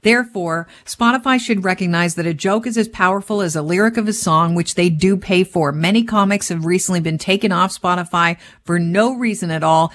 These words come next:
and it truly hurts their exposure and income. Since I haven't been taken off,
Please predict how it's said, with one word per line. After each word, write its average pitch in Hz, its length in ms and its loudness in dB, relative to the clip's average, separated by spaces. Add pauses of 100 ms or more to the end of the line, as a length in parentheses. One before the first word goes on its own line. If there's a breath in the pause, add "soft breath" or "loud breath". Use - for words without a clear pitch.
(120 loud breath)
and 175 140 0
it - 80 -2
truly 226 380 2
hurts 185 260 0
their 175 160 0
exposure 165 440 0
and 160 80 -2
income. 156 440 -2 (180 loud breath)
Since - 320 -6
I 220 180 2
haven't 226 260 -4
been 196 100 -8
taken 180 340 -4
off, 165 240 -2